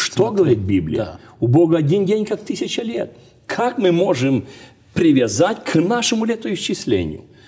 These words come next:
Speaker 1: Сказать, что вот этот век.
Speaker 2: Что век — это
Speaker 1: Да.
Speaker 2: сто лет и все.
Speaker 1: Конечно.
Speaker 2: Да.
Speaker 1: Это подразумевается. Просто наше пребывание здесь, а то уже вечно. Говорит, там уже вечно будет, все.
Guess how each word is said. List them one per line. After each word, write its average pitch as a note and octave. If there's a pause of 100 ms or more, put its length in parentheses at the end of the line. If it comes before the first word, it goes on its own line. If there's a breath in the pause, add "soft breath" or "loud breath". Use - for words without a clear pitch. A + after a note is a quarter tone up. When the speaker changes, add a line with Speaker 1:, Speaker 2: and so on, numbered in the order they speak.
Speaker 1:
Сказать, D#3+
что -
вот F3
этот F#3
век. -
Speaker 2:
Что -
век — E3
это F3
Speaker 1:
Да. C4+
Speaker 2:
сто C3+
лет G3
и D#3
все. C3+
Speaker 1:
Конечно. G3
Speaker 2:
Да. G#2+ (280 loud breath)
Speaker 1:
Это G3
подразумевается. G3+
Просто -
наше E3+
пребывание C3+
здесь, B3+
а F#4
то E4
уже C#4+
вечно. D4
Говорит, E3
там B3
уже G#3+
вечно G#3+
будет, G2
все. F3